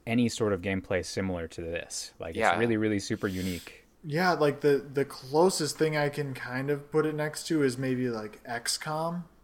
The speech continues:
Speaker 3: It's got somewhat elements of X com where, you know, you, it's a kind of tactical,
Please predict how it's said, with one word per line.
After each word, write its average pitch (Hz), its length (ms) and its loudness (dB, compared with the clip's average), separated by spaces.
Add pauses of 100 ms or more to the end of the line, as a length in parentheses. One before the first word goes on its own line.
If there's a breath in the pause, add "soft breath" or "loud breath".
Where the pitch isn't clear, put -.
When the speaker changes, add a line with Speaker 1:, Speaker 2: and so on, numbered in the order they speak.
Speaker 3:
It's 160 160 2
got 156 300 6
somewhat 156 460 6
elements 135 460 2
of 127 140 -4
X 127 220 -2
com 127 360 -2
where, 131 180 4
you 127 140 0
know, 120 300 0
you, 135 560 -4
it's 139 240 -2
a 131 80 0
kind 127 260 -4
of 113 140 -8
tactical, 120 920 0